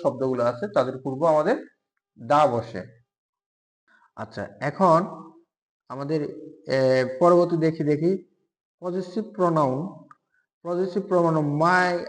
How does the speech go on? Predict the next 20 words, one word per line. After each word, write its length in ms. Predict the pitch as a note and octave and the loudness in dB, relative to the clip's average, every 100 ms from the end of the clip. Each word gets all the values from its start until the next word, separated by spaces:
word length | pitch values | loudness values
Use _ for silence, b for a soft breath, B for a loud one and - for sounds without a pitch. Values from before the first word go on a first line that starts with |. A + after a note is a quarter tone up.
| - | 0
our, 280 | C#3+ C#3+ C#3 C3+ C#3 | 2 4 2 0 -2
your, 280 | C#3 C#3+ C3+ - _ _ _ - | -2 -4 -4 -12 _ _ _ -16
হ্যাঁ, 240 | C3+ C#3 C3 | -8 -8 -6
his, 320 | D3+ D3 C#3+ C#3 - - - | -4 -2 -2 -4 -14 -20 -10
her, 280 | C#3 C3+ B2 B2 | -4 -2 -2 -2
their, 300 | C3+ C#3 C3+ B2+ - | -2 0 0 -2 -2
its 140 | C#3+ C#3 - _ _ _ | -4 -6 -14 _ _ _
এর 140 | C#3+ D3 | -10 -6
আগে 340 | C3+ C#3+ G3 - - - | -4 -2 -4 -6 -16 -12
কোনো 160 | C3+ C3+ | -6 -4
আর্টিকেল 420 | B2 - F#3+ B3 - - _ _ A2+ | -4 -4 -2 -2 -4 -18 _ _ -10
বসে 320 | B2 A#2 A2 | -8 -8 -12
না। 120 | G2+ - - _ _ | -14 -18 -20 _ _
আচ্ছা, 220 | - - | -20 -14
এখন 340 | - C#3+ G#3 G3 | -8 -2 2 4
এই 120 | F#3 F3 | 2 2
পজেসিভ 360 | D3+ D#3 D#3+ F3+ | 0 0 -4 -4
প্রোনাউন 380 | F3 F3 F3 E3+ | -2 0 0 0
গুলো 160 | D#3+ E3 | 2 2
আমরা 260 | C#3+ C3 | 2 0